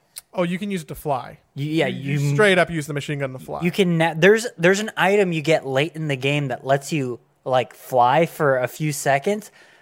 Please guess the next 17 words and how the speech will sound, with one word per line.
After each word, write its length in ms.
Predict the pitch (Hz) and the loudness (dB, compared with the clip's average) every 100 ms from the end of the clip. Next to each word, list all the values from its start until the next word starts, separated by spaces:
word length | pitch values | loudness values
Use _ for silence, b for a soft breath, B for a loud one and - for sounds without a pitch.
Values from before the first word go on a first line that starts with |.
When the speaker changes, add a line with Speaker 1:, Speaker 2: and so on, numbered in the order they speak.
| b - | b -4
Speaker 2:
but 240 | 127 143 | 2 2
if 180 | 156 - | 0 -2
you 140 | 190 | -2
know 240 | 180 175 180 | 2 4 4
how 140 | 180 | 2
to 80 | 165 | 0
use 300 | 139 143 139 | -2 -4 -4
the 100 | 127 | -6
machine 400 | 120 - 208 185 | -6 -4 -4 -2
gun 180 | 120 110 | -2 -2
properly, 500 | 123 110 120 117 123 | 0 0 -2 -2 -2
it 100 | 131 | 0
renders 420 | 135 180 202 147 | 0 2 -2 2
that 160 | 147 143 | 0 2
item 360 | 143 143 135 | 0 0 -4
useless, 760 | 113 127 143 - - - - - | -6 -4 -4 -6 -12 -16 -16 -14
Speaker 1:
Mm-hmm. 160 | 170 | -12